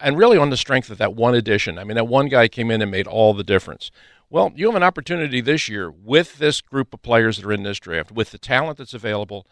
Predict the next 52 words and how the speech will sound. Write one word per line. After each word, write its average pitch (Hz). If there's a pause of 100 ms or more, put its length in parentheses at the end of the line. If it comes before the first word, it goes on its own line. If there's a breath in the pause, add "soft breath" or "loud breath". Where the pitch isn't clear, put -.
(200)
and 202
the 139
number 156
of 120
picks 147
and 110
high 190
picks -
that 92
you 131
have 127 (120)
to 107
fortify. 180 (500 soft breath)
You, 165
I 151
mean, 151
you 196
have 170
the 156
opportunity, 135
if 107
you're 120
the 107
Eagles, 110
to -
transform 120
this 110
defense 110
from 107
one 120
that 104
just, 117
just - (240 soft breath)
was 117
just 101
barely 143
okay. 123
And 113
I 120
don't 117
care 104
what 90
the -
stats 85
said; 85
they're 80
tenth, - (280 soft breath)
number 113
ten 95
defense. 95
They, 143
they, 135